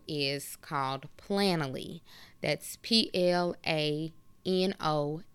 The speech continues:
L Y, Planoly. Now, there's similar tools out here, but this one I just really love it so much because it allows you, it's for, it's a social media tool, and specifically Instagram.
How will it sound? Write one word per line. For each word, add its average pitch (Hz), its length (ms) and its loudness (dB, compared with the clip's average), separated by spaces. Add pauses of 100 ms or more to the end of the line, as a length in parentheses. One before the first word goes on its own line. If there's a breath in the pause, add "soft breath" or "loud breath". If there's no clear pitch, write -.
L 143 280 0
Y, 143 500 -8
Planoly. - 680 -4 (760 loud breath)
Now, 170 240 0
there's 208 320 0
similar 208 400 0
tools 160 360 -4
out 147 180 -4
here, 151 140 -4
but 147 160 -8
this 233 240 0
one 202 320 -2 (280)
I 151 640 0 (420)
just 156 420 -2
really 147 420 -2
love 143 340 -2
it 147 200 -8
so 156 140 -6
much 139 260 -6
because 139 480 -6 (280 loud breath)
it 170 120 0
allows 147 560 -2
you, 143 380 -4
it's 165 140 -6
for, - 240 2
it's 180 140 -4
a 156 40 -10
social 160 420 -4
media 147 300 -4
tool, - 340 -6
and 151 140 -6
specifically 147 800 -6
Instagram. - 720 -6